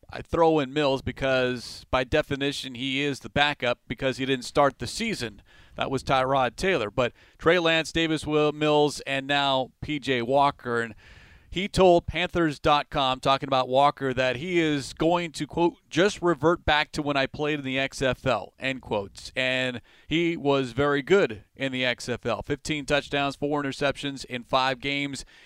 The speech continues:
He is athletic. He can run the ball, although in the N F L, in his games that he's played, seven career games and one career start, he has not been that quick guy as far as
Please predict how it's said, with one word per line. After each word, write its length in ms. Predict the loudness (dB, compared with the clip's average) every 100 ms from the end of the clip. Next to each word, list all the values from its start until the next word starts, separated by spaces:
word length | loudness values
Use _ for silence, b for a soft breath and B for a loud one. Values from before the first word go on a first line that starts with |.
| B
He 220 | 0 2
is 140 | 2
athletic. 640 | 4 2 0 -2 0 -2 -6 -20 -20
He 200 | -16 -16
can 420 | -10 -4 -2 -2 -2
run 280 | 2 2 2
the 80 |
ball, 380 | 2 6 6 6
although 420 | 4 0 2 2
in 100 | 2
the 140 | 0 -2
N 100 | 0
F 220 | -2 0
L, 360 | 2 6 4 4
in 180 | -4
his 240 | -8 -8 -6
games 380 | -4 -4 -6 -4
that 140 | -2
he's 160 | -4 -8
played, 520 | -2 0 2 0 -4 b b
seven 340 | -2 -2 -2 -4
career 260 | 0 0
games 320 | 0 -4 -4 -6
and 100 | -4
one 160 | -4
career 280 | -2 0 0
start, 280 | 2 2 0 b b
he 140 | -2 0
has 240 | 0 0
not 320 | 0 0 0
been 200 | 0 2
that 520 | 2 0 0 -6 -16 -20 _
quick 320 | -2 -2 -2
guy 300 | 0 2 2
as 160 | 0 0
far 320 | 4 6 6
as 260 | 4 0